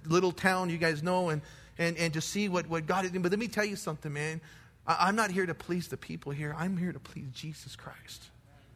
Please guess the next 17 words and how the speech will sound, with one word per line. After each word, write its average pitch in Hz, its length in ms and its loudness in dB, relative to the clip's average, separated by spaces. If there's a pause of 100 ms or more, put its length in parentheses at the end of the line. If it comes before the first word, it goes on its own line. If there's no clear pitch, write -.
(380)
That's - 140 -8
it. 214 180 2 (1500)
I'm 160 100 -2
here 185 100 4
to 185 80 4
please 185 280 -4
him. 139 300 -8 (1400)
And 147 80 2
if 156 80 0
it 165 100 4
weren't 196 240 6
for 180 180 0
that, 180 260 4 (920)
I 135 120 0
wouldn't 143 240 0
be 117 100 -4
here. 113 260 -6